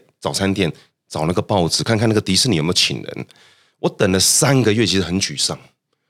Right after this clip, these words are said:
他都没有请人欸。<laughs> 对，对，对！突然有一天哦，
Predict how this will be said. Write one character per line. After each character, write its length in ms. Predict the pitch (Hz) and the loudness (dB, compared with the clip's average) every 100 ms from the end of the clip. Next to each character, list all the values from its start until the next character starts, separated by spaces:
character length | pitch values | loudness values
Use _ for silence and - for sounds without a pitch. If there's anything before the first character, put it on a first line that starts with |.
| _ - | _ -4
他 80 | |
都 60 | 165 | 2
没 100 | 151 | 4
有 60 | 139 | 4
请 260 | - 80 | 2 0
人 140 | 139 131 | -4 -8
欸。 280 | - 262 196 | -6 -2 -2
<laughs> 200 | - - 320 | -2 -6 -2
对， 100 | - | 2
对， 100 | 113 | 2
对！ 140 | 98 | 2
突 160 | - 196 | 0 2
然 140 | 165 | 4
有 160 | 110 87 | 4 2
一 40 | |
天 320 | 113 - 107 92 | 2 0 0 0
哦， 140 | 78 | -2